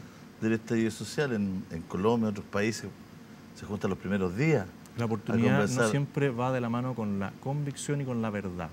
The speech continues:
Speaker 2: No todo es, eh, negociable.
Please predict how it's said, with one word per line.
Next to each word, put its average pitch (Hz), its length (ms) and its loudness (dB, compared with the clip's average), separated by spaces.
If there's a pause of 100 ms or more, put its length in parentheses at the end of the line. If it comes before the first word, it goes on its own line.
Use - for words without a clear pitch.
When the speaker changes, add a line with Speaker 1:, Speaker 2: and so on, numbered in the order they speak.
(800)
Speaker 2:
No 127 180 4
todo 147 400 2
es, - 260 -2 (440)
eh, 104 420 2 (360)
negociable. 101 880 2